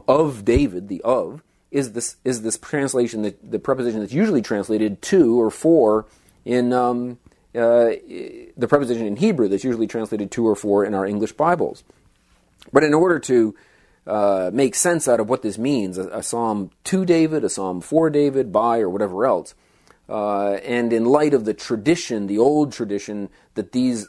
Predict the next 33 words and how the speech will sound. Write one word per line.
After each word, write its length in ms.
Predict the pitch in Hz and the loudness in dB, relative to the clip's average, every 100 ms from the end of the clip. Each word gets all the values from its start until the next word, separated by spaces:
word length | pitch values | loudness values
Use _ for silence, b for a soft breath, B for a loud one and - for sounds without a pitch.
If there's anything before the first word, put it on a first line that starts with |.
| - | -14
uh, 560 | - 110 78 78 82 117 | -12 -12 -10 -10 -12 -4
this 260 | 127 - - - | -4 -4 -10 -4
preposition 460 | 127 113 117 104 | -4 0 -2 -2
is 60 | 101 | 0
actually 260 | 113 110 104 | 0 0 -6
being 220 | 104 104 | -6 -4
used 180 | 101 95 | -6 -8
to 60 | |
show 240 | - 101 87 | -2 0 2
authorship, 760 | 147 156 - 85 - 104 _ b b b b b | 2 2 -2 -4 -4 -6 _ b b b b b
um, 600 | 131 135 135 131 131 135 - B B - | -4 0 0 -2 -4 -8 -14 B B 0
we 120 | 151 | 0
can 280 | 147 131 123 | 2 0 4
look 220 | 202 226 | 2 2
at 160 | 165 - | -6 -4
these 260 | 120 110 - | -6 -4 -6
psalm 340 | 131 113 110 | -4 -2 -4
titles 480 | - 120 123 120 113 | -4 0 0 0 -4
and 240 | - 117 | -4 -2
get 200 | 113 190 | -2 -2
some 280 | - - 160 | -2 -2 -2
idea 640 | 135 139 135 143 226 120 123 | -2 -2 -4 -2 2 2 2
for 280 | - 131 | 0 -2
how 320 | 117 165 196 202 | -2 -2 0 0
the 140 | 151 | 0
book 280 | 120 135 - | 0 0 0
was 340 | 110 117 113 - | 0 0 -2 -6
actually 560 | 117 117 - 107 98 | -8 -8 -8 -4 -4
arranged, 640 | - 113 151 151 87 67 - | -4 -2 0 0 -2 -6 -8
because 220 | 107 127 | -2 -2
it's 100 | 117 | 0
almost 300 | 143 131 104 | 0 0 -2
certain 440 | - 208 113 95 | 4 4 2 -6